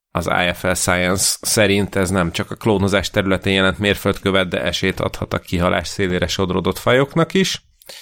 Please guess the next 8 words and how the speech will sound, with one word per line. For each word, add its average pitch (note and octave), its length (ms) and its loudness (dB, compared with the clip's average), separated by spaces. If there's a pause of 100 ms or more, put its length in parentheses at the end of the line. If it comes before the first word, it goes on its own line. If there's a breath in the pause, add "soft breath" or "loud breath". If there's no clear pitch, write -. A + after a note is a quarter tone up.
(220 loud breath)
A F#2 300 2 (220)
egyébként F#2 540 0
június F2+ 420 2
tizedikén F2+ 580 0
született F2+ 680 0 (260)
Maja F#2 380 2
nevű F2 360 2 (320)
kisfarkas. - 920 0